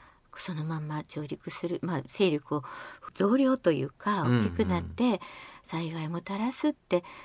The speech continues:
Speaker 1: ね、あの、この番組でも正木さんに教えてもらってますけど、
Speaker 2: はい。
Speaker 1: その海面の温度とかですかね。
Speaker 2: 海面だけではないんですよ。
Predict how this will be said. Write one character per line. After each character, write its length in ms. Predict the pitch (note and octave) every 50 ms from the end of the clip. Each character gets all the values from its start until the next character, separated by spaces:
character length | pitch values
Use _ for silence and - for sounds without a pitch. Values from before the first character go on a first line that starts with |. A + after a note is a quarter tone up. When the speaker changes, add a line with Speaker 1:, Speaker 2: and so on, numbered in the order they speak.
| - _
Speaker 1:
ね、 300 | B3 C#4 C#4+ B3+ G3 -
あ 60 | -
の、 100 | F3+ F#3+
こ 100 | G3+ -
の 80 | G#3 G#3
番 220 | F3+ G#3+ G#3+ G#3
組 180 | G3+ G#3 G#3 G#3
で 120 | G3 G#3
も 200 | G3 F3+ E3 D3+
正 220 | D#3 D#3+ E3 F3 E3
木 80 | -
さ 120 | - - E3+
ん 40 | E3
に 100 | D#3+ E3
教 140 | E3+ - F3+
え 20 | -
て 80 | G3
も 100 | F3+ F3+
ら 80 | F3 F3
っ 40 | E3+
て 120 | - F3+
ま 160 | F3 F3 F#3
す 100 | - -
け 120 | - E3 C#3+
ど、 260 | - E3+ E3+ D#3+ -
Speaker 2:
は 240 | - A2+ A2 A2 F#2+
い。 100 | E2 E2 E2 - - - - - _
Speaker 1:
そ 160 | - - -
の 280 | A3 G#3+ G#3+ G#3 G#3 A#3+ - _ _ _ _ _ _
海 340 | - - F#3+ G3 G3+ G3+ G3+
面 380 | G3 F#3+ G3 F#3+ F3+ F3 - - _ -
の 260 | F3 F3+ F3+ E3+ - _ -
温 320 | F3+ F#3+ F#3+ E3 D#3+ D3+
度 100 | C#3 C#3 C#3 C3 _
と 80 | - B2+ B2+ -
か 160 | - - - C3
で 100 | - -
す 140 | - - -
か 180 | - - - - - -
ね。 60 | C3+ C#3 D#3 E3+ F3+ - - - - - - - - _ _
Speaker 2:
海 280 | - - C3 C#3 C#3+ C3+
面 260 | C3 C3 B2+ A#2 G#2
だ 120 | - F2+
け 120 | - - A#2+
で 80 | G#2
は 100 | D#2+ D#2+
な 100 | D#2 D#2+
い 40 | D#2+
ん 60 | D#2 -
で 80 | F2
す 140 | - - -
よ。 100 | - -